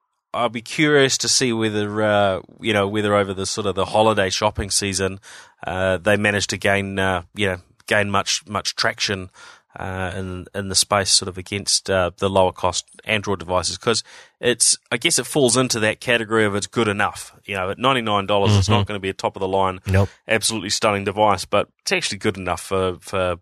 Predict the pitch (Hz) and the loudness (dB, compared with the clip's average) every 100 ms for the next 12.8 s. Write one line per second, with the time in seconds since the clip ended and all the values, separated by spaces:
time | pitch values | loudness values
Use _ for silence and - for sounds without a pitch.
0 | - 101 87 - 98 104 104 - 104 98 | -6 -2 -2 -4 0 2 2 -2 -6 -10
1 | 98 - 90 - 85 80 - - - - | -8 -6 -4 -2 -4 -6 -12 -20 -20 -2
2 | 143 117 - - 147 156 151 135 120 - | 0 0 -2 2 4 6 4 2 0 0
3 | 131 120 - 123 120 117 - 117 110 107 | 0 -2 0 0 -2 -8 -6 0 4 4
4 | 104 98 107 117 113 131 - 113 110 113 | 4 0 -2 -2 0 -2 -2 -2 2 4
5 | 117 101 - - 107 117 113 - 104 95 | 4 0 -8 -4 -4 -4 -8 0 4 4
6 | 95 - 104 98 92 - 101 92 90 - | 2 -2 -2 -2 -2 -2 -2 -2 -4 -10
7 | - - - - 101 101 98 92 110 110 | -20 -20 -20 -6 2 4 4 4 2 2
8 | 104 98 98 - - 104 - 113 107 101 | 0 -4 -8 -8 -8 -6 -2 -2 0 -2
9 | 101 - 107 98 98 98 98 95 92 95 | -4 -4 -4 -4 -6 -8 -4 -2 -4 -8
10 | 90 - _ _ _ _ - _ - 101 | -14 -16 _ _ _ _ -20 _ 0 6
11 | 107 117 120 110 98 104 95 90 - _ | 6 4 2 2 2 2 2 0 -4 _
12 | _ 98 92 90 - 127 135 | _ -6 -4 -2 2 2 2